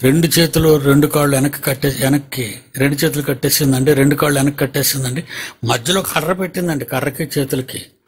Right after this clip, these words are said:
అదే వెన-, కాళ్ళకి చేతులకి వెనక ఇలా, ఇలా, ఇలా, ఇలా కడతారు కదండి,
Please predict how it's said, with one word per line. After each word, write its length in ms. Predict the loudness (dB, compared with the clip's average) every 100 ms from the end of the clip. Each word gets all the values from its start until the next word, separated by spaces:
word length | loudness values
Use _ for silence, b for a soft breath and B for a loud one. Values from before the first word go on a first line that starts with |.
| _
అదే 380 | 0 2 0 -2
వెన-, 200 | -2 -2
కాళ్ళకి 640 | -4 -8 -2 -2 -2 -4 -4 -4
చేతులకి 380 | -2 -2 -4 -8 -10 _ _ _ _
వెనక 180 | -4 -4
ఇలా, 260 | -4 -2
ఇలా, 160 | 0 -2
ఇలా, 220 | 0 0
ఇలా 240 | 2 0 0
కడతారు 400 | -2 -2 -2 -2
కదండి, 420 | -2 -2 -4